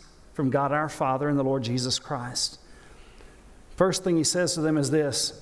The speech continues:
"As those who are saints, faithful brethren in Christ in Colossae, you are recipients of the grace of the amazing God."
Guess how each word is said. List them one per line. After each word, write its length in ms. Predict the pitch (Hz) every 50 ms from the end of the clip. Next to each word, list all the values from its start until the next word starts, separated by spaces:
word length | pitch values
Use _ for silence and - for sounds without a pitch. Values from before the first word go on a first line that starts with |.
| - -
"As 440 | 156 165 160 143 131 - - - - -
those 300 | 160 160 170 160 - -
who 100 | 170 175
are 240 | 156 143 135 117 - - - - -
saints, 540 | - - - 170 156 160 160 160 - - -
faithful 540 | - - 170 165 165 156 160 - 165 156
brethren 760 | 143 127 127 143 156 160 165 156 143 156 160 156 147 135 - - - - - - - -
in 160 | 160 165 156
Christ 540 | - - 156 151 151 151 147 135 - - 170
in 100 | 156 143
Colossae, 560 | 139 147 143 143 147 147 143 - - 151 131 - - - - - - -
you 220 | 147 151 156 156
are 240 | 139 135 131 131 131
recipients 1000 | - 135 135 131 - - - 180 165 - - 143 139 131 127 127 - - - - - - - - - - -
of 140 | 139 131 127
the 80 | 139
grace 580 | 117 123 147 139 127 123 113 - - - - - - - - - - - - - - -
of 80 | 131
the 80 | 131 131
amazing 460 | 131 131 127 123 123 113 120 120 120
God." 260 | 117 113 107 104 107